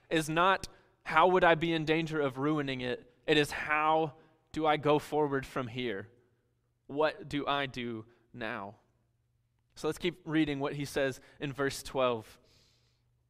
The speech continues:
"Not that I have already obtained this or have already reached the goal, but I press on to make it my own because Christ Jesus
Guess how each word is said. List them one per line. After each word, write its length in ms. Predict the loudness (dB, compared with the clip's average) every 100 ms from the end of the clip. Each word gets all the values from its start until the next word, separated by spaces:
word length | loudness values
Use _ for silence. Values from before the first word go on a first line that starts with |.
| _ _ _ _ 0
"Not 260 | 0 2
that 100 | 4
I 100 | 6
have 160 | 4 6
already 260 | 4 4
obtained 440 | 2 -2 -2 -2 -4
this 200 | -6 -2
or 120 | 0
have 120 | 2
already 220 | 2 2 -4
reached 440 | -6 -6 -6 -12 -8
the 80 | -4
goal, 480 | -2 0 -2 -8 _ _ _ _ _ _ _ -4
but 100 | 0
I 80 |
press 340 | 0 2 0 2
on 220 | -4 -4
to 100 | -6
make 200 | -6 -6
it 80 | -6
my 180 | -6 -4
own 220 | -4 -6
because 320 | -8 -10 -12
Christ 340 | -6 -8 -8 -8
Jesus 400 | -10 -8 -10